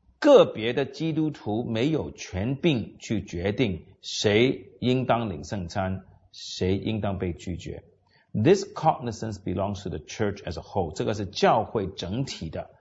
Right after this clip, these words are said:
判断的事情。And cannot be exercised without lawful order，也必须按照规矩、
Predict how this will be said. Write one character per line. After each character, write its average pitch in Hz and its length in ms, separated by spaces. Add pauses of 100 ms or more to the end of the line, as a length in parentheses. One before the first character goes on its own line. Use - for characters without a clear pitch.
(120)
判 98 260
断 92 220
的 82 220
事 - 200
情。 - 280 (420)
And 110 140
cannot 135 420
be 120 80
exercised 113 680
without 95 400
lawful 95 380
order， 104 420
也 87 140
必 180 180
须 175 160
按 139 300
照 113 200
规 180 280
矩、 107 440